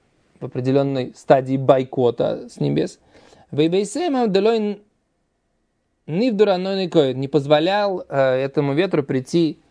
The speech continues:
облака, м, славы, которые были над ними. Омар Рав Папа, «Илхах йома да ива, да йо-, в йома да шута», поэтому говорит Рав Папа, в день,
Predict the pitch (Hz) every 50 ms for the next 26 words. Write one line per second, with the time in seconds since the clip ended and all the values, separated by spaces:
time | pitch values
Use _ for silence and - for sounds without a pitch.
0 | _ _ _ _ _ - 143 131 135 139 131 127 - - 151 147 143 139 135 127
1 | 127 127 127 135 143 143 151 165 - - - - - - 165 160 156 135 123 -
2 | 127 120 - 127 123 123 - - - - 175 - 180 - - - _ _ _ -
3 | - - _ _ _ _ _ - 196 214 190 151 - - 185 202 190 175 156 156
4 | 208 220 190 185 156 139 147 165 196 220 214 202 175 156 151 147 156 190 254 285
5 | 220 190 165 143 143 143 135 135 135 151 180 175 - - _ _ _ - 135 139
6 | 147 175 208 214 208 196 175 175 160 - - 311 254 - 185 160 - 160 175 170
7 | 165 175 180 170 185 175 165 - 233 240 226 196 160 139 135 135 143 185 214 214
8 | 185 139 -